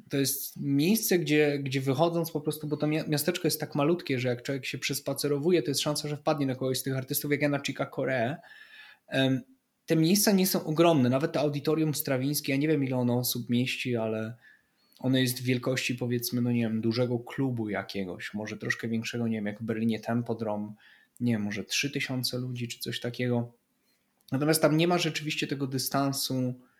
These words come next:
tego typu, jak jest na tych ogromnych festiwalach, nie wiem, typu Wacken albo Rock am Ring czy coś. To jest kompletnie inny typ imprezy.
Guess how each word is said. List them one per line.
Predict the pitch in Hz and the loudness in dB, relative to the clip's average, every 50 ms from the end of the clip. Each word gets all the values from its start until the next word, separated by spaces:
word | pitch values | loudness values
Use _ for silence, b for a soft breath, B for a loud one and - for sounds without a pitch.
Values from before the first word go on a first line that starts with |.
| b b b b b b b _ | b b b b b b b _
tego | - 143 139 143 | 0 2 2 2
typu, | 135 - 147 143 151 143 | 2 2 0 2 2 2
jak | 131 123 - | 2 2 0
jest | 127 120 127 | -2 0 0
na | 123 | -2
tych | 120 127 123 | -2 -4 -6
ogromnych | - 127 123 127 131 135 127 123 - | -6 -2 0 0 2 0 0 -2 -4
festiwalach, | - 123 120 - - 123 117 120 120 117 117 117 117 117 - | -4 -6 -4 -4 -4 -2 0 2 2 2 2 0 -2 -4 -2
nie | 120 117 110 | -2 0 0
wiem, | 107 104 107 107 | -2 -6 -10 -10
typu | - 113 101 - - 110 104 104 117 - b b b b b b b b b b b - | -10 -10 -10 -6 -6 -6 -6 -6 -10 -14 b b b b b b b b b b b -14
Wacken | 123 110 110 123 107 - - - - 95 92 98 90 | -12 -8 -4 -4 -4 -4 -6 -6 -4 -4 -4 -4 -4
albo | 73 101 107 104 110 110 | -4 -4 -6 -4 -2 -2
Rock | 110 110 113 - | 0 0 -2 -2
am | 120 - 113 113 | -2 -2 0 0
Ring | 113 120 117 113 107 104 104 - | 2 2 2 2 0 -2 -6 -8
czy | - 117 | -6 -6
coś. | 117 - 120 117 117 - | -4 -2 -2 -2 -2 0
To | 120 | 0
jest | 117 117 - - _ _ - | -2 -2 -2 -8 _ _ -6
kompletnie | - 135 127 123 170 185 185 196 - | -2 -2 0 0 0 0 0 -2 -2
inny | - 165 165 160 151 | 0 0 0 0 0
typ | 151 - 143 - - | 0 -2 -6 -4 -2
imprezy. | 131 123 120 143 139 147 147 139 135 143 143 143 143 139 | -4 -4 -2 0 2 2 2 2 2 0 0 0 0 -4